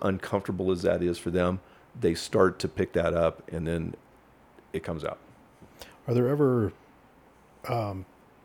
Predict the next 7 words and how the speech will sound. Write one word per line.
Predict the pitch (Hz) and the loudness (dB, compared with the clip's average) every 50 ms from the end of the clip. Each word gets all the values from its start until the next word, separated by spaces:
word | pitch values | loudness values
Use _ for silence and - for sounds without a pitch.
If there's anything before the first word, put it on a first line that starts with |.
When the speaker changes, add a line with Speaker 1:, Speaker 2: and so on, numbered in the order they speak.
| - - - | -20 -8 -2
Speaker 2:
participants | - 107 98 - - 131 104 107 104 - 113 101 - - | 0 0 0 2 0 0 0 0 -2 -2 -2 -2 -2 -4
that | - 92 - | -6 -8 -8
come | - - 104 | -6 -4 -4
in | 104 104 101 98 95 92 - - - - - - - - - - | -2 -2 -2 -2 -2 -4 -6 -8 -14 -20 -20 -20 -20 -20 -16 -10
and | 101 101 95 92 | -6 -4 -2 0
they | 104 107 | 0 0
don't | 101 101 98 87 - | 0 0 -2 -4 -4